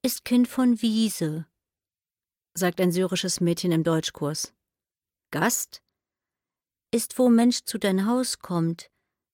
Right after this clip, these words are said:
Gastsein ist schön, wir haben oft." Geburtstag? Da feiert man und wird, glaub ich, sieben Jahre. Kann auch hundert sein.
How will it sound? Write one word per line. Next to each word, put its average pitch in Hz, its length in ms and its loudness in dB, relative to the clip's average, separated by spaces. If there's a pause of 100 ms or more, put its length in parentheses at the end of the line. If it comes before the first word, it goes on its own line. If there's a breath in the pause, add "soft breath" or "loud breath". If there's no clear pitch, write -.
(220)
Gastsein 226 480 0
ist - 180 -4
schön, 254 440 0
wir 170 120 -2
haben 170 240 0
oft." - 540 -8 (1120)
Geburtstag? 165 800 -2 (960)
Da 180 120 -2
feiert 220 520 0
man 170 240 2 (180)
und 196 220 -2
wird, 170 180 0 (300)
glaub 208 300 -4
ich, - 280 -6
sieben 233 480 4
Jahre. 185 680 0 (380)
Kann 233 160 6
auch 277 200 8
hundert 233 420 8
sein. 165 420 -2